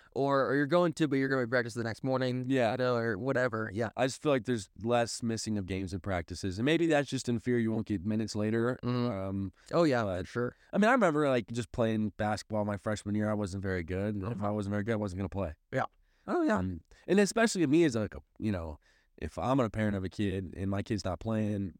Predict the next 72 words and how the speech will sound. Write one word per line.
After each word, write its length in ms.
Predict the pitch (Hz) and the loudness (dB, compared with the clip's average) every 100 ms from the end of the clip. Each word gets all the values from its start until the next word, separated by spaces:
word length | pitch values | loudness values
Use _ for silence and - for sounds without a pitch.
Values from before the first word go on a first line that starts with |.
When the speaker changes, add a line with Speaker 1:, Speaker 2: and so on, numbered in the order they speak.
| 71 | -10
Speaker 2:
but 120 | 95 | -6
he's 120 | 92 | -6
trying 220 | - 104 | -2 -2
really 160 | 98 92 | 0 -2
hard, 380 | 92 87 92 - 101 | -2 -2 -4 -6 -4
I'm 80 | |
not 140 | 110 101 | -4 -2
gonna 140 | 98 | -6
bring 180 | 92 107 | -4 -2
him 60 | 95 | -2
to 40 | |
every 160 | 95 95 | -4 -4
single 160 | 95 | -4
game 240 | 95 117 113 | -2 -2 -2
'cause 140 | 110 | -2
he's 200 | 117 127 | -2 0
not 100 | 139 | 0
gonna 100 | 139 | -2
play. 300 | 147 196 143 - | 0 2 2 0
Speaker 1:
Mm-hmm. 460 | 123 120 127 117 110 | -2 0 -2 -4 0
Speaker 2:
I'm 40 | |
not 100 | 180 | 2
gonna, 200 | 170 143 | 2 0
he's, 320 | 123 120 - - | -4 -6 -10 -12
he's 140 | 123 120 | -10 -4
gonna 200 | 123 101 _ - | -4 -4 _ -8
watch 300 | 113 117 - | -2 -2 -2
him 60 | 127 | -2
on 100 | 117 | -2
the 80 | 110 - | -4 -6
bench 280 | 110 123 - | -6 -4 -4
the 80 | |
whole 160 | 131 143 | 0 0
entire 300 | 135 143 143 | 0 -2 -2
time. 300 | 117 165 165 | -2 -4 -2
No, 280 | 180 151 113 110 | -2 -2 -2 -4
he'll 140 | 170 | -4
miss 180 | 139 120 | -4 -4
one 140 | 117 | -4
or 40 | 113 | -4
two 160 | 117 | -4
games 360 | 110 113 120 123 | -2 -2 -2 -2
or 80 | 120 | -2
whatever. 420 | 117 120 139 156 131 | 0 0 0 -2 -4
He's 140 | 127 127 | -4 0
not 140 | 160 | 0
gonna 120 | 160 | 0
play 160 | 165 160 | -2 0
anyway. 400 | 196 120 117 135 | 0 0 -2 -4
<laughs> 320 | - 135 - | -10 -14 -4
Speaker 1:
Mm-hmm. 1500 | 196 160 220 - 190 202 190 208 359 392 466 480 349 320 370 359 | -2 0 -2 -4 -2 2 2 2 2 2 2 4 4 2 2 0
<laughs> 0 | |
Speaker 2:
Just 160 | 311 | 2
try 140 | - 185 | 2 4
hard 180 | 190 | 4
in 40 | 190 | 2
the 60 | 185 | 2
summer 280 | 208 208 | 2 2
and 100 | 208 | 2
train. 240 | 208 226 185 | 2 2 2
That's 140 | 190 | 2
what 220 | 180 233 | 2 2
I 40 | 180 | 2
do. 260 | 202 226 160 | 2 2 0
Speaker 1:
Yeah. 260 | 110 131 | 0 0
Speaker 2:
If 60 | 127 | 4
I 80 | 202 | 4
wanted 140 | 220 | 4
to 60 | 208 | 2
play, 240 | 202 233 | 2 6
I'd 100 | 226 | 6
have 140 | 185 | 4